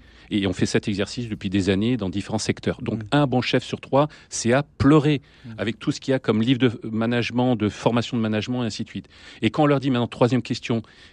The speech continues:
Speaker 1: qu'est-ce qui a fait que tel ch-, chef était bon pour vous ? Eh bien, qu'est-ce qui ressort ? C'est un, un gars qui m'a fait prog-, enfin, un, une personne qui m'a fait progresser. Et ça tombe bien parce que c'est l'étymologie du mot autorité, qui m'a augmenté, il m'a fait grandir, il m'a fait progresser.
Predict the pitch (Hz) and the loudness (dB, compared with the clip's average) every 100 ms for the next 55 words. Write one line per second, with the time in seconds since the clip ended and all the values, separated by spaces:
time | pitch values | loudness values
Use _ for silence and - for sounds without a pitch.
0 | _ - 151 139 - - 127 - 92 - | _ 0 0 0 -8 -2 -2 0 -2 -2
1 | 110 - - 135 127 - - - 117 - | -4 -2 2 2 2 -4 -8 -6 -6 -6
2 | - 127 120 - - 117 - 92 120 135 | -2 -2 -2 -10 -8 -4 -2 0 0 0
3 | 104 98 113 175 - - - - - 107 | -4 -4 0 0 -4 -16 -18 -6 -4 0
4 | 117 135 - - 135 - 113 - 123 131 | 0 0 -4 -4 -2 0 0 0 2 2
5 | - - - - - 113 110 - - 104 | -2 -14 -18 -8 0 0 0 -4 -6 -4
6 | 101 120 - 101 98 113 - - 110 - | 0 0 0 -4 -2 -2 -2 0 -2 -2
7 | 101 90 92 95 101 98 123 - 131 131 | -6 -6 -6 -4 -4 0 -2 0 -2 0
8 | 101 101 113 - 120 101 113 - 98 - | -4 -4 -6 0 0 2 0 -2 -4 -6
9 | - - 104 117 110 104 135 - - 113 | -16 -10 -4 -2 -2 -2 -2 -4 -4 -2
10 | - 107 101 113 107 107 113 110 104 113 | 0 -2 -2 -2 0 0 0 0 0 2
11 | - 107 - 110 - 92 - 110 - 127 | 0 0 2 0 -2 -6 -2 -2 0 0
12 | 113 113 107 95 98 101 113 101 104 123 | 0 -4 -4 -6 -4 -4 -4 -4 -4 -4
13 | 120 101 - - - 101 95 - | -4 -4 -6 -8 -2 0 -2 -4